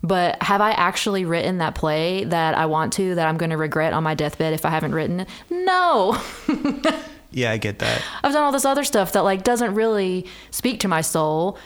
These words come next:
Speaker 1: It just gave me the, like, cocaine bump of, like, "Done. Checked it off."
Speaker 2: Yeah, fuck. Yeah, I know what you're saying. I guess I have that too, like, in spades.
Speaker 1: I think most people do, probably.
Speaker 2: Mm-hmm.
Speaker 1: 'Cause there is a legitimate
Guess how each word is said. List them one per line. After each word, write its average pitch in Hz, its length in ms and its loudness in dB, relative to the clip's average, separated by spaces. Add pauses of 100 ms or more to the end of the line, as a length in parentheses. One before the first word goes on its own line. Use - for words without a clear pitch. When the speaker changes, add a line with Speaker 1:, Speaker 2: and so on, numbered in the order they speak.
Speaker 1:
It 185 120 0
just 180 180 0
gave 185 160 0
me 175 100 0
the, 165 140 0
like, 156 500 -2 (320)
cocaine 185 460 0
bump 160 240 0
of, 160 100 0
like, 160 240 -2
"Done. 339 380 2 (1300)
Checked 277 260 -2
it 277 60 2
off." 226 320 4
Speaker 2:
Yeah, 101 460 0 (120)
fuck. 98 420 -4 (680)
Yeah, 120 220 2
I 113 80 2
know 113 100 2
what 113 80 0
you're 107 80 0
saying. 101 240 -2
I 110 100 2
guess 151 200 0
I 170 80 2
have 135 180 2
that 104 180 0
too, 101 380 0
like, 110 180 -4
in 104 120 0
spades. 98 540 -2 (180)
Speaker 1:
I 254 40 0
think 392 200 0
most 233 400 0
people 151 280 -4
do, 147 220 -4
probably. - 560 -10
Speaker 2:
Mm-hmm. 104 320 -2
Speaker 1:
'Cause 233 100 0
there 247 120 2
is 233 180 0
a 233 60 2
legitimate 190 680 -2